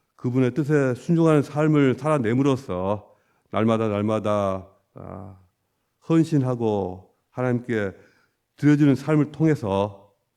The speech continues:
자신이 구원받은 자임을 증명해가는 것입니다. 그러나 우리는 또한 포도즙 틀의 그 무서운 심판을 생각하면서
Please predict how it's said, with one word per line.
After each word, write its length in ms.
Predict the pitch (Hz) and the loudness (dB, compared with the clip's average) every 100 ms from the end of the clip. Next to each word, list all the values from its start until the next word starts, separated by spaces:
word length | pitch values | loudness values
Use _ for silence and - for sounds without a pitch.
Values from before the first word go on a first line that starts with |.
| _ _ _ _ _ _ _ _ | _ _ _ _ _ _ _ _
자신이 340 | 101 95 107 92 - | -16 -8 -8 -8 -10
구원받은 540 | 127 113 110 110 107 104 | -6 -4 -2 -2 -2 -2
자임을 420 | 101 101 98 90 - _ _ | -4 -2 -4 -6 -14 _ _
증명해가는 640 | 131 123 117 117 107 110 | -4 0 2 0 -2 -2
것입니다. 680 | 101 90 101 92 92 87 92 _ _ _ _ _ _ _ _ _ _ _ _ _ _ _ _ _ _ _ _ _ _ _ 101 92 | -4 -4 -4 -4 -8 -16 _ _ _ _ _ _ _ _ _ _ _ _ _ _ _ _ _ _ _ _ _ _ _ _ -20 -20
그러나 240 | - 117 113 | -4 0 0
우리는 300 | 110 117 110 | 2 0 0
또한 400 | 117 107 101 85 - _ | 0 0 -2 -4 -14 _
포도즙 520 | - 160 165 165 - | -2 2 4 2 -2
틀의 580 | - 147 120 117 110 101 | -6 0 2 2 0 -2
그 80 | 113 | -6
무서운 500 | 101 110 139 131 120 | -6 0 2 4 2
심판을 500 | 117 180 170 160 135 | 0 -4 0 2 2
생각하면서 960 | 139 127 127 117 113 87 87 98 - | 0 -2 0 0 0 -4 -6 -6 -8